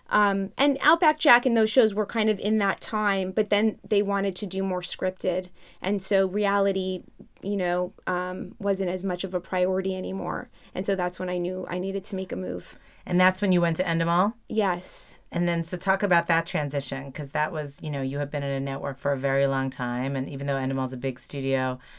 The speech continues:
Speaker 2: it's, it's a different
Speaker 1: It was different. You know, I was at T B S, which is part of Time Warner, and, um, you know, if I needed something, you call the tech people and they come and fix it, and it's, like,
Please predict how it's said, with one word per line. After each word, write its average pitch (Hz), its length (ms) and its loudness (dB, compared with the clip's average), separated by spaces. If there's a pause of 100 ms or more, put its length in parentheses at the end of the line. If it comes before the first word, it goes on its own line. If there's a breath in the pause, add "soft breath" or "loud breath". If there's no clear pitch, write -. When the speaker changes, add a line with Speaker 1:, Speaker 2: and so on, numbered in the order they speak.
(160 soft breath)
Speaker 2:
it's, - 480 -10
it's 135 140 -10
a 143 40 -10
different 135 460 -4
Speaker 1:
It 302 100 4
was 320 140 8
different. 359 300 4
You 269 80 6
know, 254 100 8
I 247 100 8
was 285 180 4
at 240 200 6
T - 120 -2
B 220 140 2
S, 214 220 0
which 226 120 -2
is 208 120 -4
part 214 320 2
of 214 280 2
Time 208 320 -2
Warner, 185 480 -2 (400 soft breath)
and, 190 640 0
um, 185 540 -2 (360)
you 214 140 0
know, 190 240 4
if 190 160 2
I 208 100 4
needed 208 360 2
something, 190 580 0
you 208 80 -2
call 202 300 2
the 190 100 0
tech 208 560 0
people 214 420 0
and 220 120 2
they 208 100 2
come 208 240 -2
and 196 100 -2
fix - 360 -4
it, 220 180 6
and 214 140 4
it's, 202 240 -4
like, 202 320 0